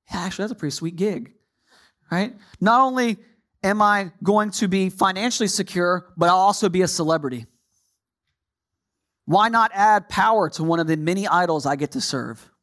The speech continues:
And so he leaves. Even more security, even more power, even more celebrity, and not a lick of it's following the word of God.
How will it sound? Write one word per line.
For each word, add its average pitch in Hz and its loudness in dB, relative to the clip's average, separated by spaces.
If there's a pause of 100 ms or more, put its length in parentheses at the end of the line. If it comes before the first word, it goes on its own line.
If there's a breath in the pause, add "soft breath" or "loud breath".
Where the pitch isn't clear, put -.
(1900)
And 131 -6
so 156 0
he 165 4
leaves. 240 -2 (3000)
Even 185 0
more 180 -2
security, 147 -4 (920)
even 165 0
more 170 -4
power, 127 -6 (500)
even 156 0
more 160 -4
celebrity, 123 -6 (1300)
and 123 -8
not 120 -4
a 120 -4
lick 135 -4
of 131 -6
it's 127 -10
following 117 -8
the 110 -14
word 110 -12
of 110 -16
God. 110 -16